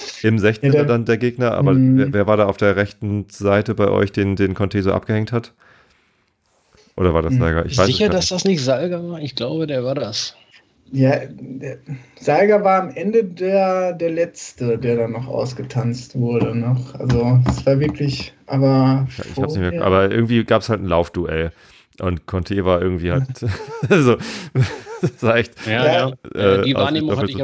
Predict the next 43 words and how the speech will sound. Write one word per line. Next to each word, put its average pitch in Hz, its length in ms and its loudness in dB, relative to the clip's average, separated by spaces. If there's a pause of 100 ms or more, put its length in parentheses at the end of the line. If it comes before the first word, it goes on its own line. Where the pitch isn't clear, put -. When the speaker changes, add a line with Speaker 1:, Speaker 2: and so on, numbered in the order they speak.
Speaker 3:
aber 123 100 -2
Speaker 1:
schnell. 120 40 -10
Speaker 3:
auch. 113 200 -12
Speaker 1:
Ja. 95 140 -2
Speaker 2:
Also 165 220 4
es 196 180 0
war, 185 300 2
es 160 220 -10
war 180 300 0
schnell 196 640 2
ersichtlich, 185 560 -10
dass 175 180 -2
es 180 140 -10
am 156 180 -2
Ende 180 280 2
an 165 160 -4
Seiger 156 380 2
hängt, 131 500 -2
ob 131 120 -6
er 143 160 2
Speaker 1:
Ja. 143 100 6
Speaker 2:
das - 60 -6
noch 131 200 0 (180)
bereinigen 135 580 2
kann 131 260 2
oder 120 200 0
nicht. 117 460 -8
Und, 120 680 -6 (760)
äh, 131 180 -6 (100)
da 147 80 2
ist 175 160 2
ja 151 240 2
auch 147 180 -10
noch 170 160 -2
irgendein 180 380 2
anderer 170 1040 0
Pauli-Spieler 175 760 0
mit 160 300 -6
nach 147 160 -4
vorne 160 340 -2
gelaufen 147 680 2
und, 131 420 4
äh, 127 280 2